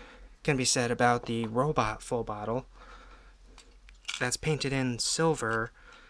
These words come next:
and this is another grayish silver bottle, Gatling, which is clear, which I, I don't know, I just,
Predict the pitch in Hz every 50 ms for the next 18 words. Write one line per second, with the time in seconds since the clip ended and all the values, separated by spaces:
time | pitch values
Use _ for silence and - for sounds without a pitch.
0 | - - - 117 120 131 139 131 135 127 123 117 110 110 117 127 131 123 110 110
1 | 110 - - - 123 123 120 120 117 113 110 - - - - - - 135 120 123
2 | 120 120 117 113 113 117 117 117 120 - _ _ - - - _ - - _ _
3 | - - - 123 123 127 - - 113 110 107 113 123 127 - - - - 135 120
4 | - 131 120 117 113 104 - - - - - - - _ _ _ _ _ _ _
5 | _ _ - - _ - _ _ _ _ _ _ _ - - - 180 170 135 107
6 | 107 104 107 - - - 135 131 - - - - 135 135 127 143 151 160 165 165
7 | 156 127 107 110 120 131 120 - - -